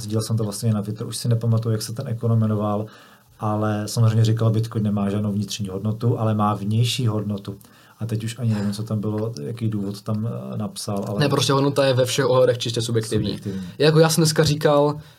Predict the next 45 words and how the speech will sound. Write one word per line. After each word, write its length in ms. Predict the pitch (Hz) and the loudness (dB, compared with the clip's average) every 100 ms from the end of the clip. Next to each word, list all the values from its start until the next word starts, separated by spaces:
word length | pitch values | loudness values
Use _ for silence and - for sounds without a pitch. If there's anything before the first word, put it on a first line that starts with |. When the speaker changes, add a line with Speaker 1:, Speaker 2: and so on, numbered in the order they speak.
| _ | _
Speaker 2:
eh, 160 | 127 117 | 0 0
směnná 280 | 117 151 135 | 2 2 4
hodnota, 320 | 123 131 156 | 2 2 2
ta 100 | 156 | 2
objektivní 360 | 143 131 139 135 | 0 0 -2 -2
směnná 200 | 139 120 | 0 2
hodnota, 300 | 117 117 135 | 2 2 2
ale 160 | 131 131 | 2 2
tak 120 | 123 | 0
to 60 | |
je 40 | 131 | -2
kupní 300 | 123 127 120 | -2 0 0
síla. 420 | - 123 98 95 - _ _ _ | 0 0 0 -2 -10 _ _ _
Ten 160 | 139 127 | 0 2
termín 240 | 151 151 | 4 4
hodnota 240 | 131 143 143 | 4 2 2
tam 280 | 143 139 - - - - - | 2 0 -2 -10 -14 -12 -6
se 160 | - | -2
používá 380 | 156 151 151 151 | 2 4 4 2
v 60 | 147 | 2
ekonomické 420 | - 143 143 131 | 0 0 2 2
literatuře 520 | 123 131 120 127 131 | 2 2 0 0 0
a 60 | 127 | 0
asi 380 | 123 123 117 131 | 0 0 -2 -2
není 160 | 127 | -2
správný, 400 | 117 127 117 117 120 | -2 0 2 0 0
takže 240 | 113 123 | 0 2
budu 160 | 117 120 | 2 0
tomu 200 | 113 113 | -2 -2
říkat 200 | - 113 | -4 -8
kupní 240 | 117 117 | -6 -4
síla, 240 | - 113 104 | -4 -4 -2
ale 320 | 113 113 110 - - _ _ - | -2 -2 -4 -12 -20 _ _ -2
hodnota 320 | 143 143 143 | 0 4 4
je 60 | 131 | 4
ve 100 | 127 | 2
všech 280 | - 147 151 | 2 2 2
svých 180 | 131 | -2
ohledech 280 | 120 120 117 | 0 2 0
čistě 220 | - 113 | -2 -4
subjektivní. 540 | 110 110 98 107 104 90 87 - _ _ _ _ _ - | -4 -6 -6 -8 -8 -10 -14 -20 _ _ _ _ _ 0
A 60 | 147 | 2
to 80 | |
třeba 300 | 151 160 156 156 | 4 4 4 6
i 300 | 156 151 | 4 2